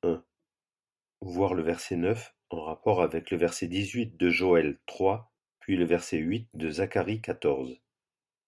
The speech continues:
Fin de la note. Apportant la fertilité et la vie, sort du sanctuaire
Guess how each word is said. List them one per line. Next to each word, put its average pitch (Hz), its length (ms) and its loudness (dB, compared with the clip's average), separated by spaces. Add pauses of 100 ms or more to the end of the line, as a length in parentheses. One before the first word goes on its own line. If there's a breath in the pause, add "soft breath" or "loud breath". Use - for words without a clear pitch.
(140)
Fin 117 160 -2
de 90 80 -2
la 78 80 0
note. 65 340 -8 (1000)
Apportant 107 460 4
la 82 140 4
fertilité 127 720 4
et 92 60 8
la 82 160 6
vie, - 260 -2 (500)
sort 90 360 4
du 78 100 -6
sanctuaire 98 840 2